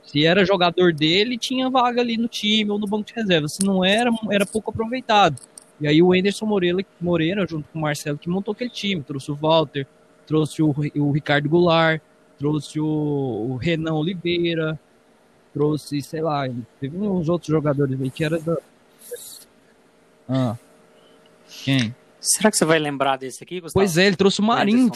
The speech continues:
Speaker 1: também,
Speaker 2: trouxe?
Speaker 1: cara.
Speaker 2: Marinho?
Speaker 1: Só que o Marinho, ele era tipo um Carlos
Speaker 2: Que não
Speaker 1: Eduardo
Speaker 2: jogou
Speaker 1: da
Speaker 2: nada
Speaker 1: época, ele
Speaker 2: aqui.
Speaker 1: corria mais do que a bola, chutava o vento.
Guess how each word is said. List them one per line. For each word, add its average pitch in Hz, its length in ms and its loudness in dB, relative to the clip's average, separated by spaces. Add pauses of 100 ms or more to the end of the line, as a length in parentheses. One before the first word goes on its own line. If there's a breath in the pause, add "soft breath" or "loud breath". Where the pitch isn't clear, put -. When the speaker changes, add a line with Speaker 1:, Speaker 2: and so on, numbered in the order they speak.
(120)
Speaker 1:
também, 135 260 2
Speaker 2:
trouxe? - 20 -8
Speaker 1:
cara. 117 220 -6 (1040)
Speaker 2:
Marinho? 143 560 -4
Speaker 1:
Só 139 140 -2
que - 80 -6
o 170 60 2
Marinho, 185 400 0
ele 226 280 0
era 220 600 4
tipo - 260 -8
um 240 80 0
Carlos 247 280 -4
Speaker 2:
Que 233 60 -4
não 254 120 2
Speaker 1:
Eduardo 214 380 4
Speaker 2:
jogou 175 120 2
Speaker 1:
da 226 140 0
Speaker 2:
nada 170 100 2
Speaker 1:
época, 160 240 0
ele 147 80 -4
Speaker 2:
aqui. 160 60 -8
Speaker 1:
corria 170 180 0
mais 185 160 -4
do - 80 -16
que 254 100 -6
a 233 60 -2
bola, 165 680 0
chutava 160 340 -4
o 143 60 0
vento. 135 800 -2